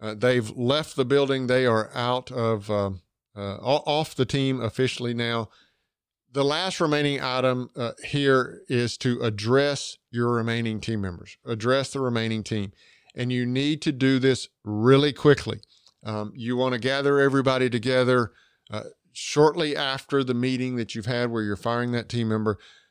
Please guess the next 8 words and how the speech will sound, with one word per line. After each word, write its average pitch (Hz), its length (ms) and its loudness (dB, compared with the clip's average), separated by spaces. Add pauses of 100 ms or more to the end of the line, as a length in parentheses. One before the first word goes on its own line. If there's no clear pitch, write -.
(100)
And 147 280 -2
you 139 80 2
wanna 175 240 4
do 165 180 4
this 160 160 0
quickly 147 420 0
because 120 540 2 (380)
rumors 151 720 4